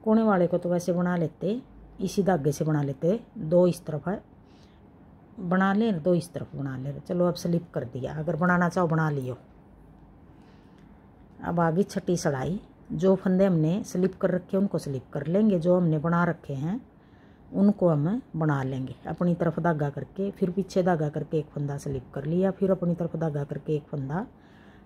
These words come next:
बना लिया, फिर पीछे धागा करके ये फंदा स्लिप कर लिया। अब पाँचवीं सिलाई में भी हमने जो बनाया था उसी को बना रहे हैं अब छठी में, जो स्लिप किया था उसी को स्लिप कर रहे हैं।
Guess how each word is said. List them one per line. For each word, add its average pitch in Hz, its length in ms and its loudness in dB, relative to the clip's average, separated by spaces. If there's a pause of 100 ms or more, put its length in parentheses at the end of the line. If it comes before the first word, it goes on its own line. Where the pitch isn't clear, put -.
(120)
बना 151 200 2
लिया, 160 220 2
फिर 180 160 -2
पीछे 190 320 -2
धागा 170 260 2
करके 151 280 -4
ये 165 160 0
फंदा 151 280 0
स्लिप 139 260 -6 (120)
कर 143 100 -6
लिया। 185 300 0 (600)
अब 165 80 -2
पाँचवीं 170 360 2
सिलाई 180 280 4
में 196 160 2
भी 226 100 4
हमने 190 400 2 (600)
जो 185 200 4
बनाया 196 340 6
था 190 260 -2 (380)
उसी 214 240 0
को 220 140 4
बना 208 180 6
रहे 170 120 2
हैं 139 60 -2
अब 131 80 -10
छठी 139 260 -6
में, 147 120 -2
जो 175 100 4
स्लिप 196 300 0
किया 185 160 0
था 190 100 2
उसी 202 200 0
को 214 120 2
स्लिप 156 320 -4
कर 143 100 -6
रहे 143 180 -2
हैं। 123 180 -10